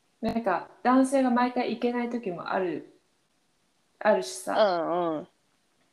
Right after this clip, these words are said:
Speaker 1: まあ、女性ももちろんそうだけど。だから逆に女性で、なんか、そういう中で行く人ってめっちゃ少ないんじゃん？
Speaker 2: う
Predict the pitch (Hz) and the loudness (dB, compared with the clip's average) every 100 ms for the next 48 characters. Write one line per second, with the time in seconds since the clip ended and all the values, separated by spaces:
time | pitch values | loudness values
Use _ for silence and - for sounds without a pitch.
0 | _ - 208 190 190 - 196 190 185 185 | _ -4 0 0 0 -4 -4 -2 -4 -6
1 | 185 185 196 - - - - - - - | -4 -4 -4 -6 -8 -10 -14 -14 -14 -18
2 | _ _ _ - - 226 220 233 403 453 | _ _ _ -12 0 2 2 2 4 2
3 | 302 254 302 381 381 359 285 202 - - | 4 2 2 2 4 6 4 2 -4 -4
4 | 196 196 233 247 196 175 185 160 - - | 0 0 0 0 2 4 4 2 -6 -18
5 | _ _ - 214 226 214 - 196 - - | _ _ -2 0 0 -4 -4 -8 -8 -6
6 | 175 165 - - _ 214 220 370 370 - | -2 -4 -6 -14 _ -10 -2 -2 -2 0
7 | 381 381 262 - - - 311 339 _ _ | 0 4 4 4 -4 -8 -10 -10 _ _
8 | _ _ _ _ _ _ _ _ _ _ | _ _ _ _ _ _ _ _ _ _
9 | _ _ _ _ _ _ _ _ - | _ _ _ _ _ _ _ _ -8